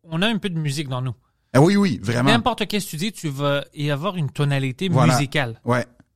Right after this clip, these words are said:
Speaker 2: totalement.
Speaker 1: Moi aussi, toi aussi.
Speaker 2: Ouais.
Speaker 1: C'est, c'est pour ça que tout le monde a une voix différente.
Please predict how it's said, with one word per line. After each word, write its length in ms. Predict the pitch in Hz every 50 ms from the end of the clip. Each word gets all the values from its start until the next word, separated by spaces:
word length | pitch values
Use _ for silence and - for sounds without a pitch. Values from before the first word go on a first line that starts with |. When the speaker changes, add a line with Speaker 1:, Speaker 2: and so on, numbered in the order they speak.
| _ _ _
Speaker 2:
totalement. 300 | - 131 135 143 147 170
Speaker 1:
Moi 80 | 180 180
aussi, 240 | 160 - - 175 -
toi 160 | - 165 175
aussi. 340 | 165 147 - - 180 185 180
Speaker 2:
Ouais. 120 | 226 120 120 -
Speaker 1:
C'est, 20 | -
c'est 220 | - - 170 151
pour 160 | 135 - 156
ça 120 | - 226 220
que 120 | - 175
tout 120 | - 180
le 40 | 175 185
monde 140 | 180 165
a 20 | 160
une 120 | 147 139 127
voix 360 | 117 117 135 143 147 147 143
différente. 440 | 127 123 - - 131 120 117 123 123